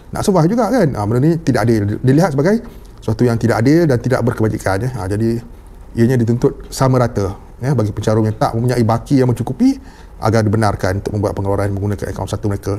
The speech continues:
sekali ini. Okey? Itu dia kenyataan yang keluar daripada pihak K W S P dan, ah, apa kaitannya dengan tuntutan K W S P yang bersasar, eh, yang mana pada sepuluh Jun, tak lama je lagi, ya, satu, ah, solidariti bersepadu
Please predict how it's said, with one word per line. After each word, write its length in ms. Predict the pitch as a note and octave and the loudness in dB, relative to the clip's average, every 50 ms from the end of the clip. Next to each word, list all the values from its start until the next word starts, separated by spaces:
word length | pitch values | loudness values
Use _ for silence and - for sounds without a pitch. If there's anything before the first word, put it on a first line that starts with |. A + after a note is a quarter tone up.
| - | -8
sekali 400 | - - - - G#2 G2+ G2 E2+ | -12 -10 -4 -2 -2 -2 -2 -4
ini. 160 | - G#2 G2 F2+ - - - - - - - - - | -4 -6 -6 -8 -10 -12 -18 -20 -20 -20 -20 -8 -2
Okey? 160 | - F3 G3+ F#3 - - - - - - - - - | 0 0 0 0 -4 -14 -20 -20 -20 -20 -10 -2 0
Itu 80 | C#3+ D3 | 2 4
dia 160 | D3 C3+ A2+ - - - - - | 4 2 0 -2 -8 -14 -8 -4
kenyataan 480 | G#2 A2 A2 - - A#2+ A#2+ A#2+ A#2 | -2 -2 -2 -2 -2 0 0 0 0
yang 80 | A#2 A2 | -2 -2
keluar 320 | A#2 A#2+ A2+ A2+ A#2 A2 | 0 2 2 2 2 2
daripada 480 | A2 G#2+ A2+ G#2+ A2+ A2+ A2 A2 A2 G#2+ | 0 0 0 0 2 2 2 2 0 0
pihak 160 | G#2+ A#2 A2 | -2 -2 -2
K 80 | G2+ A2 | -2 -2
W 80 | A2 | -2
S 80 | A2 - | -2 0
P 320 | - D#3+ E3 E3 E3 C#3+ | 2 4 4 4 4 4
dan, 240 | B2 A2+ A2 A2 A2+ - - - - - - - - | 2 0 -2 -2 -6 -8 -12 -18 -20 -20 -16 -8 -2
ah, 240 | - A2 G#2+ G#2 G#2+ A#2 | 0 0 2 2 0 0
apa 240 | - - A#2+ A#2 G#2+ | 0 2 2 2 2
kaitannya 480 | - A2+ A2 A2 - G#2+ G#2+ A#2+ C3 B2+ | 2 0 0 0 0 0 0 2 2 0
dengan 240 | A#2 A2 A2+ A2 G#2 | 2 0 0 0 0
tuntutan 720 | A2+ G#2 - G#2+ - A#2+ A#2+ B2 B2 B2 B2+ C3+ C#3 - - - - - - - - - | 0 -2 -2 -2 0 2 2 2 2 0 -4 -6 -10 -12 -16 -20 -20 -20 -20 -20 -8 -2
K 80 | - A2+ | 0 2
W 240 | A2+ A2+ A2+ A#2 - | 2 2 2 0 0
S 160 | A2+ - - | -2 -2 0
P 80 | - A#2 | 0 2
yang 80 | A2 | 2
bersasar, 720 | A2 A#2 G#2 A2+ A2 - - A2+ G#2+ A2 G#2 A2+ C#3+ F#3 D#3 | 2 2 0 0 -2 0 0 0 2 2 2 2 2 4 4
eh, 80 | B2+ | 4
yang 80 | B2+ C3 | 4 4
mana 320 | C3+ C#3+ E3+ G#3 A#3+ C4 | 4 2 2 2 0 0
pada 240 | - - B2+ B2 B2+ | 0 0 2 2 0
sepuluh 240 | B2+ - C3 B2+ C3 | 0 2 2 2 4
Jun, 320 | C3 C#3 D#3+ F#3 G3+ F#3 | 4 4 4 4 4 2
tak 160 | - G2+ G2 | -2 -2 -2
lama 240 | G#2 A2+ A#2+ B2+ B2 | 0 0 2 2 4
je 80 | A#2+ A#2+ | 4 4
lagi, 200 | A#2+ B2 C#3+ F3 G#3+ - - - - - - - - - | 4 4 2 2 2 0 -6 -18 -20 -20 -20 -16 -8 -4
ya, 160 | B2 E3+ C4 | -2 -2 -2
satu, 380 | A3 - - G#2 G#2+ - A#2+ A#2+ A#2 A#2 A#2 A2+ A2+ A2+ A2+ A2 A2 - | -2 -2 -4 -4 -2 0 2 2 4 4 2 2 2 2 2 2 2 0
ah, 400 | - A2 A2 A2 A2+ A2 G#2+ A2 | 0 0 0 0 0 0 0 -2
solidariti 640 | G#2+ G#2+ - - A#2+ A#2+ B2 A#2 A2+ A#2 A#2 A#2+ B2+ | -2 -2 0 2 4 4 4 4 2 2 2 2 2
bersepadu 640 | A2+ A2+ G#2+ - A#2 A2 A2 A#2+ C3+ D#3 F#3 G#3 | 2 2 2 2 2 2 4 4 4 4 4 2